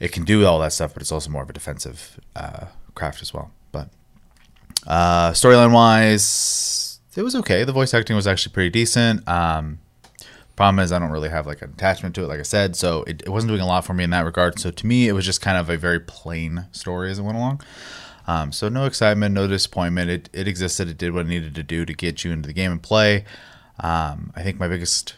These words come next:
complaint with the game is that it is very bare bones. There's,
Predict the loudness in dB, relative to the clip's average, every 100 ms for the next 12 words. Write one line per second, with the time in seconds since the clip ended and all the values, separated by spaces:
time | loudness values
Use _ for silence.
0 | -12 -10 -4 -2 -2 -4 -14 -12 -8 -4
1 | -4 -6 -6 -8 -4 -4 -4 -6 -6 -2
2 | 0 0 -2 -4 -6 -2 -2 -2 -10 -10
3 | -10 _ _ _ _ _ _ -14 -14